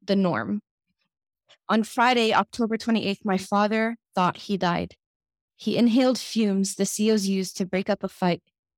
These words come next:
and his lungs collapsed. He was on the ground, unconscious, and he woke up in the hospital with an oxygen mask on his face.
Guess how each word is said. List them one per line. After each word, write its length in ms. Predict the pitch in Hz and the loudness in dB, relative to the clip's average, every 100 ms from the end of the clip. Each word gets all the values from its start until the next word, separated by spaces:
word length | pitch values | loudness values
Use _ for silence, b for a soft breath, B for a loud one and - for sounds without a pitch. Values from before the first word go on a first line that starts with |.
| _ _ | _ _
and 140 | 196 185 | -2 0
his 180 | 202 196 | 2 2
lungs 320 | 185 196 - | 2 2 -2
collapsed. 640 | - 185 151 - - - | -4 -4 -4 -8 -16 -10
He 100 | - | -4
was 120 | 202 | -4
on 180 | - 185 | 0 0
the 80 | 185 | 0
ground, 460 | 180 202 208 220 - | 0 2 2 2 0
unconscious, 800 | 180 190 - 175 - - - - | -2 0 0 -2 -2 -8 -8 -4
and 140 | 190 | -2
he 120 | 190 | 0
woke 240 | 202 208 214 | 0 0 -4
up 140 | - | -2
in 80 | 180 | -4
the 80 | 175 | -2
hospital 560 | 175 180 - 185 180 | -4 -6 -6 -4 -2
with 100 | 175 | -2
an 120 | 170 - | -4 0
oxygen 460 | 233 - 240 240 226 | 0 0 -2 0 2
mask 400 | 196 202 - - | 0 -4 -10 -2
on 140 | 196 | 0
his 180 | 196 - | 0 -2
face. 520 | - 160 - - - | -4 -2 -2 -8 -12